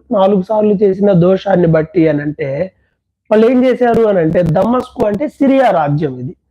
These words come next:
సిరియా రాజు అయినటువంటి హజాయేలు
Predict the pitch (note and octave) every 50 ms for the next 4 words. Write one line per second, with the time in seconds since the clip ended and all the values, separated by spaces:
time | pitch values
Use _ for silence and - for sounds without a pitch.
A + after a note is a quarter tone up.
0 | _ _ _ _ _ _ - B3 C4 C#4+ C#4 C4+ B3+ A#3 A3 G#3+ G#3 G#3 G#3 G3+
1 | F#3 F3+ G3+ F#3+ F#3+ F3+ F#3 D#3+ C#3 E3 F3+ E3+ G#3+ B3 B3 A#3+ G#3 F#3 E3+ D3
2 | C#3 D3 D3 D#3 F#3 G3 G3+